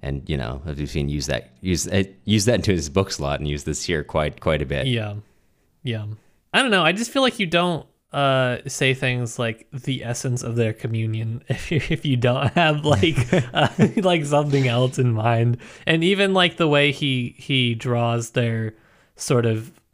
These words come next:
Speaker 2: nature, that they're one yet separate,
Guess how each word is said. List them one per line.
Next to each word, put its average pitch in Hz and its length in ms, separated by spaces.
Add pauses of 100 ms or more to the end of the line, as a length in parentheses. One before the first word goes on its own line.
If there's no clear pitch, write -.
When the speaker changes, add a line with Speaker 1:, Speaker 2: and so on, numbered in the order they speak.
Speaker 2:
nature, 120 880 (800)
that 117 220
they're 117 200
one 117 540
yet 113 260
separate, 113 680